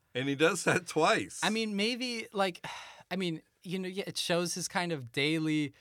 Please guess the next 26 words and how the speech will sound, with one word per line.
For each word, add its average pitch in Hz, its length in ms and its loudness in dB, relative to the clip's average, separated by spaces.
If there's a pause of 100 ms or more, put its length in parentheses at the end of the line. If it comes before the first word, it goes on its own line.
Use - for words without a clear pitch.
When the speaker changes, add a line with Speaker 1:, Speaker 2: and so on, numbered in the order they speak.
(180)
Speaker 2:
routine, 196 380 -2
or 160 100 -2
that, 151 180 -2
like, 143 220 -2
Speaker 1:
Yeah. 107 440 0
Speaker 2:
this 135 160 -2
isn't 196 240 -2
special. 170 480 0
I 135 80 -2
mean, 147 100 -4
it's 143 140 -6
just 170 180 -4
his 151 440 -2
day. 127 420 -2
Speaker 1:
Yeah, 107 420 0
Speaker 2:
Just - 160 0
Speaker 1:
and, 180 80 2
Speaker 2:
a - 20 0
normal 160 260 2
Speaker 1:
and 151 60 -2
Speaker 2:
day 151 140 0
Speaker 1:
yeah, 165 60 -2
Speaker 2:
to 120 100 -4
him. 117 100 -2
Speaker 1:
that's 113 280 -2
probably, 110 580 -6